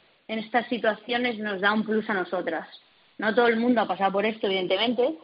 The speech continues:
pero hay un alto grupo que lo hemos vivido, sabemos que todo puede pasar en cualquier momento y como que tenemos trabajado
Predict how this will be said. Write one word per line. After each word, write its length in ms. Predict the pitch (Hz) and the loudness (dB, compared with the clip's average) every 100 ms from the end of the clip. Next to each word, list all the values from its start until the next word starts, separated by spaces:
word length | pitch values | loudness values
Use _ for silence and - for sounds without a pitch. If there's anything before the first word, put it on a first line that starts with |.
| - _ _ _ _ | -20 _ _ _ _
pero 460 | 254 247 254 262 - _ _ _ _ _ _ _ _ - | 4 6 4 0 -6 _ _ _ _ _ _ _ _ 0
hay 260 | 233 247 | 2 2
un 220 | 247 240 | -2 0
alto 320 | 240 240 247 233 | 0 2 0 2
grupo 600 | 254 262 247 254 349 - _ _ 226 | 2 0 0 0 -2 -8 _ _ -6
que 520 | 214 208 196 196 196 | -4 -2 -2 -2 0
lo 100 | 208 | 0
hemos 220 | 233 233 | 0 0
vivido, 580 | 226 226 247 247 247 320 _ _ _ _ _ _ _ | 0 2 2 2 0 -4 _ _ _ _ _ _ _
sabemos 360 | 226 226 240 240 | 0 0 0 -2
que 80 | 247 | -2
todo 220 | 226 233 | 0 0
puede 140 | 226 214 | 0 -2
pasar 280 | 196 226 | -2 -2
en 80 | 214 | -4
cualquier 300 | 185 185 214 | -2 -2 -2
momento 440 | 220 220 240 247 269 | -2 -2 0 4 4
y 680 | 240 208 196 190 190 - _ _ _ _ _ | 4 0 -2 -2 -2 -6 _ _ _ _ _
como 320 | 208 196 190 | -6 -4 -2
que 120 | 190 190 | -2 0
tenemos 340 | 185 214 220 | 0 0 2
trabajado 840 | 240 226 226 214 214 220 214 - | 6 6 4 0 2 2 0 -4